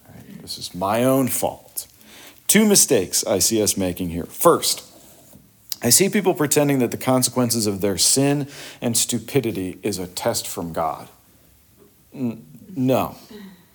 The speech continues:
Those are consequences of your sin and stupidity. This is happening because you're evil, not because you're righteous. Don't get it twisted. Those who pretend otherwise,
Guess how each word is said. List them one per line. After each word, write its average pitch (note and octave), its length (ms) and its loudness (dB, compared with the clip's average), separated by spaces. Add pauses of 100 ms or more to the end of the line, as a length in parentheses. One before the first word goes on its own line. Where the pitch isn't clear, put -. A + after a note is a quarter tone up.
(120)
Those E3 240 4
are D#3+ 100 2
consequences G#2 960 0
of G2+ 160 0
your A2 180 0
sin G#2+ 300 2
and G#2 120 0
stupidity. A#2 640 0 (760)
This E3 180 6
is D3+ 120 2
happening B2 380 2
because G#2+ 300 -2
you're F#2 220 -4
evil, A#2+ 520 -2
not B2 160 -2
because F#2+ 300 -6
you're D2 100 -10
righteous. - 720 -6 (1500)
Don't C3+ 200 -4
get C3 140 2
it B2 140 -2
twisted. - 520 -2 (920)
Those G3 340 6
who G#3 100 0
pretend F3 760 0 (160)
otherwise, - 1000 -2